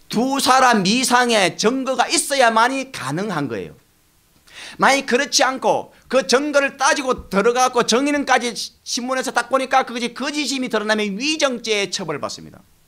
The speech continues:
그건 오늘날의 법정도 똑 마찬가지죠. 자, 민수기 삼십오 장 삼십 절, 신명기 십칠 장 육 절, 십구 장 십오 절. 자, 이런 구절들에 의하면, 이런 구절들에 의하면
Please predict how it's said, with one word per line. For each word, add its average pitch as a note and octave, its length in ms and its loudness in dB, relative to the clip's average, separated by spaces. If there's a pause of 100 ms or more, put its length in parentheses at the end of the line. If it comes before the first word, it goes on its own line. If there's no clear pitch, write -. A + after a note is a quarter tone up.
(840)
그건 F#3 180 -6
오늘날의 F3+ 460 -2
법정도 D#3+ 540 -6 (140)
똑 B2+ 140 -6
마찬가지죠. A#2+ 720 -8 (920)
자, - 200 0 (280)
민수기 C#4 440 0
삼십오 B3+ 440 0
장 G#3 160 2
삼십 F3+ 320 -4
절, G#2 200 -6 (140)
신명기 C#4 500 -2
십칠 A#3+ 460 -4
장 G#3+ 200 2
육 E3 180 -8
절, G2+ 260 -4 (120)
십구 C4 380 -2
장 B3 200 4
십오 G#3+ 280 2
절. B2+ 260 -2 (180)
자, F3 240 0
이런 D4 280 -2
구절들에 A3 560 -2
의하면, F3 580 0 (500)
이런 G#3+ 240 -6
구절들에 F3+ 440 -2
의하면 D3 520 -4